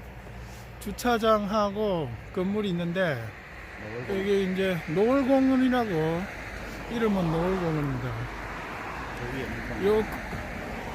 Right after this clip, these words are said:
Speaker 1: 요 조그마한 산 위에는 물박물관이 있습니다. 요 진주시 요 산 건너편에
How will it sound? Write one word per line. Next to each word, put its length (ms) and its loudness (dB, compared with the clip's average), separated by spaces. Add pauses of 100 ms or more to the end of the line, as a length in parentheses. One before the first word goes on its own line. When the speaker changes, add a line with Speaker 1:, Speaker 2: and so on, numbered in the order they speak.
(460)
Speaker 1:
요 340 2
조그마한 560 2
산 360 4
위에는 540 4 (920)
물박물관이 840 4
있습니다. 560 -2
요 220 -2 (800)
진주시 540 2
요 180 6
산 480 2
건너편에 800 6